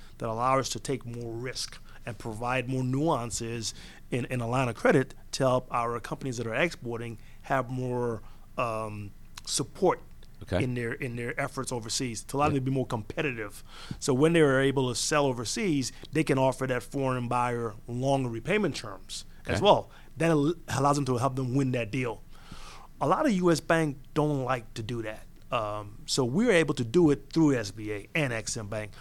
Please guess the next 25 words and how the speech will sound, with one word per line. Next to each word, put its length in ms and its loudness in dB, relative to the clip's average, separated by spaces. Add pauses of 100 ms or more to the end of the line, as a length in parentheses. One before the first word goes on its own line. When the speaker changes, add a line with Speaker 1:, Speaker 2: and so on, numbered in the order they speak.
Speaker 1:
So 100 -2
it 40 6
gives 220 8
us 80 4
more, 460 6
uh, 120 2
support 640 0 (360)
and 160 2
more, 420 4
um, 580 -2 (280)
aggressive, 720 0
uh, 180 0
structuring 560 -4
tools 480 -4
Speaker 2:
Okay. 260 -2 (140)
Speaker 1:
to 180 2
allow 400 4
our 220 0
small 360 0
companies 600 -2
to 180 -4
achieve 380 0
bigger 220 -4
sales 360 -6
goals 360 -4